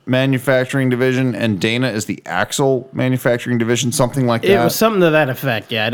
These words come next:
Speaker 2: I, I don't
Speaker 1: Yeah.
Speaker 2: remember what we discussed on that, but it, it was something to that effect.
Speaker 1: Yeah, exactly. Uh, so we, in sixty-six, the Dana thirty came out in the Ford Bronco.
Speaker 2: Mm.
Speaker 1: And so now,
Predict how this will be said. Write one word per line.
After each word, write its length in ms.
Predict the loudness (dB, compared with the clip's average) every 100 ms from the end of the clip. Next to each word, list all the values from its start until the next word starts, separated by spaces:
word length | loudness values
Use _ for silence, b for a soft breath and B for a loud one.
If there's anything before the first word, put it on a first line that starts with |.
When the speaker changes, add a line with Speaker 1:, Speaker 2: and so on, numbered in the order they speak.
| 0
Speaker 2:
I, 40 |
I 20 |
don't 140 | 2 4
Speaker 1:
Yeah. 40 |
Speaker 2:
remember 280 | 2 2 2
what 140 | 2
we 80 | 0
discussed 460 | -4 -2 -4 -2 -6
on 140 | -6
that, 200 | -6 -6
but 160 | -6 -4
it, 200 | -4 -6
it 80 | -6
was 120 | -2
something 260 | -2 -2
to 40 | -4
that 180 | -6 -8
effect. 460 | -12 -16 -16 -20 _ _ 0
Speaker 1:
Yeah, 280 | 4 4 2
exactly. 720 | -2 2 2 0 -4 -6 -6 B B B B -4
Uh, 280 | 0 0 0
so 640 | 2 6 8 6 4 -2 _ -20 -16 -8 2
we, 180 | 2 4
in 200 | 2 4
sixty-six, 840 | 4 2 2 -2 4 4 2 -2
the 160 | -2 0
Dana 320 | 2 2 2
thirty 340 | 4 4 4 0
came 300 | 0 0 2
out 320 | 2 0 -2
in 220 | -2 0
the 80 | 0
Ford 340 | 0 0 0
Bronco. 540 | 0 -2 -2 -4 -4 -4 B
Speaker 2:
Mm. 180 | -6 -6 B
Speaker 1:
And 420 | 0 2 2 2 2
so 220 | 2 4
now, 580 | 4 4 4 4 0